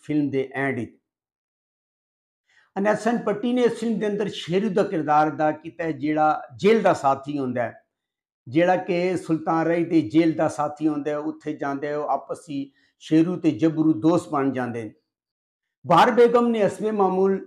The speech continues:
ਕੈਫੀ ਦੀ ਵਾਲਦਾ ਦਾ ਕਿਰਦਾਰ ਅਦਾ ਕੀਤਾ ਹੈ, ਜਿਹੜੀ ਕਿ ਸੁਲਤਾਨ ਡਰਾਈਵਰ ਦੇ ਨਾਲ ਰਹਿੰਦੀ ਹੈ। ਔਰ ਹਾਕਮ ਜਿਹੜਾ ਆਉਂਦਾ ਹੈ, ਚੌਧਰੀ ਹਾਕਮ, ਅਫਜ਼ਾਲ ਅਹਿਮਦ ਨੇ ਚੌਧਰੀ ਹਾਕਮ ਦਾ ਕਿਰਦਾਰ ਅਦਾ ਕੀਤਾ ਹੈ,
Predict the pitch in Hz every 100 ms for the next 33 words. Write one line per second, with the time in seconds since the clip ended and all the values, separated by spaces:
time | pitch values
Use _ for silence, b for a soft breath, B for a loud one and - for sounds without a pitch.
0 | - 214 196 240 214 170 160 156 170 160
1 | 156 156 143 139 143 143 139 143 - 139
2 | 131 123 127 _ _ _ _ - 143 139
3 | 135 135 127 127 - _ - 147 127 139
4 | 135 139 135 135 - _ _ _ _ _
5 | _ _ _ _ 151 147 139 151 131 135
6 | 131 135 139 131 123 117 104 - _ _
7 | _ _ _ _ _ 196 190 196 180 -
8 | _ _ _ _ _ _ _ _ _ _
9 | _ _ _ _ _ 190 220 269 247 220
10 | 202 165 156 156 156 156 202 175 151 170
11 | 110 160 165 160 113 - _ _ _ -
12 | 113 165 170 175 170 160 165 165 160 143
13 | 131 139 - 160 156 143 151 127 139 147
14 | 139 123 143 - - - 139 131 -